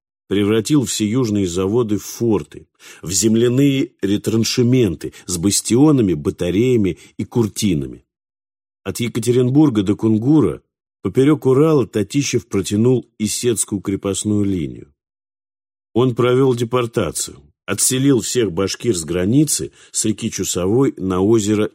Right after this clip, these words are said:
Иткуль. И на берегах озера, в котором живет змей Золотой Полос, родилось страшное предание о красных кафтанах. Красные кафтаны русские пообещали дать башкирам в оплату мирного ухода.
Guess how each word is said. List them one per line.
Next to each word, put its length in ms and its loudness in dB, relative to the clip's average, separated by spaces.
Иткуль. 500 -6
И 80 2
на 100 6
берегах 480 2
озера, 380 4
в 80 -8
котором 420 0
живет 420 0
змей 420 0
Золотой 480 -2
Полос, 680 0
родилось 480 4
страшное 580 -2
предание 720 0
о 100 -4
красных 500 -2
кафтанах. 720 -6
Красные 480 0
кафтаны 580 0
русские 460 0
пообещали 640 -2
дать 240 -2
башкирам 680 -2
в 100 -6
оплату 420 0
мирного 400 2
ухода. 540 -2